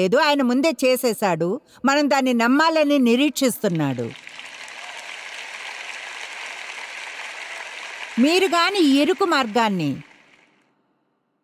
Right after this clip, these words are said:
తీసుకోవాలనుకుంటే,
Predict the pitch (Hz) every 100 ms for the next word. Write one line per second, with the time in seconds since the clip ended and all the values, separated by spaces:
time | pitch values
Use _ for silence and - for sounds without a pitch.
0 | _ _ _ _ _ _ _ _ _ _
1 | _ _ - 320 381 - 359 330 302 269
2 | 262 254 247 262